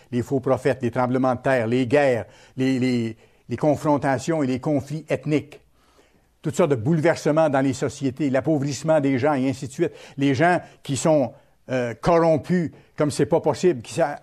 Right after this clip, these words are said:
qui s'accaparent les richesses alors que les pauvres souffrent de plus en plus. C'est ce qu'on voit autour de nous, mais c'était annoncé. On voit les signes. Le Christ viendra bientôt. Et il va venir non pas pour réformer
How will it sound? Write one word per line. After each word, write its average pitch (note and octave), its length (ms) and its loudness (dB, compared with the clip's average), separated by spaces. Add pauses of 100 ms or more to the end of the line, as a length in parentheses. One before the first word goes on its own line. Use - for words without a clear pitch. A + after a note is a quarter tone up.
(200)
qui - 100 -18
s'accaparent E3 480 2
les C#3+ 120 2
richesses C#3+ 520 -2 (180)
alors D3+ 240 4
que D3+ 100 0
les C#3+ 200 2
pauvres C#3+ 400 0
souffrent C#3+ 300 -2
de C3+ 80 2
plus C#3+ 260 -4
en C#3 120 0
plus. D3+ 220 -8 (560)
C'est E3+ 160 -2
ce - 80 -4
qu'on D3+ 160 2
voit E3 220 4
autour C#3 240 0
de C3 80 2
nous, C#3+ 100 0
mais D3 80 0
c'était E3+ 320 0
annoncé. D#3+ 560 0 (140)
On C3 100 2
voit C#3+ 160 4
les D3 160 4
signes. F#3+ 360 2 (200)
Le C3 100 2
Christ F3+ 360 2
viendra D3 420 4
bientôt. C#3+ 480 0 (440)
Et D3 100 4
il D#3+ 80 2
va G3 140 6
venir B3 420 2 (1120)
non A3 280 4
pas C4+ 580 4
pour F#3+ 240 6 (100)
réformer G3+ 880 2